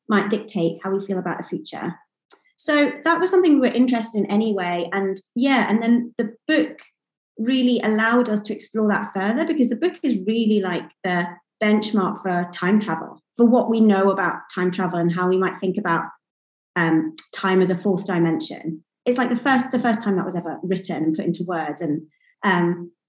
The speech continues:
so those two things felt like they really sat together. And then as we started developing it more, Brexit happened, um, and Trump got into power, and the world felt more and more <laughs> apocalyptic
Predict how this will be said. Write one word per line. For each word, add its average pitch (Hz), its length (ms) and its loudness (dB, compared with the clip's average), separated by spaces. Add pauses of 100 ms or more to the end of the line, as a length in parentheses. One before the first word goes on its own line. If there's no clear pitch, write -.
(400)
so 277 200 2
those 285 220 4
two 311 180 4
things 247 220 4
felt 214 220 -2
like 208 160 -4
they 208 80 2
really 202 440 0
sat - 300 -10
together. 202 600 -2 (1000)
And 262 180 6
then 302 460 4 (100)
as 285 360 2
we 285 100 6
started 269 280 0
developing 226 420 -4
it 214 100 0
more, 269 640 2 (360)
Brexit 277 720 0 (260)
happened, 269 680 4 (300)
um, 214 480 0
and 202 280 0 (100)
Trump 277 280 2
got 254 120 -2
into 254 180 -2
power, 262 340 0
and 220 240 2
the 226 60 -2
world 233 300 -2
felt 214 120 -2
more 214 260 0
and 214 100 6
more 240 220 6
<laughs> - 0 -
apocalyptic - 920 -2